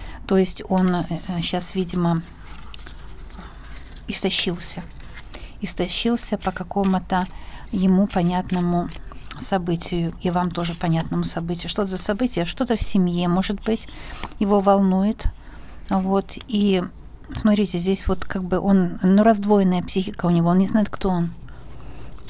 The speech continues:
Он не знает, на самом деле, кто он, угождать вам или же ещё что-то делать.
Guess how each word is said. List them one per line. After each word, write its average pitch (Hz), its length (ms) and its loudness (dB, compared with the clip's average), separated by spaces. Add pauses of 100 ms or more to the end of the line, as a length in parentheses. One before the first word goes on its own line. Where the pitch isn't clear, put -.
(200)
Он 196 80 4
не 190 80 6
знает, 208 260 4
на 202 60 -6
самом 190 240 2
деле, 180 200 0
кто 180 220 -2
он, 170 180 4
угождать 180 540 2
вам 185 200 4
или 180 200 0
же 175 180 2
ещё 185 600 0
что-то 185 300 -2
делать. 180 380 0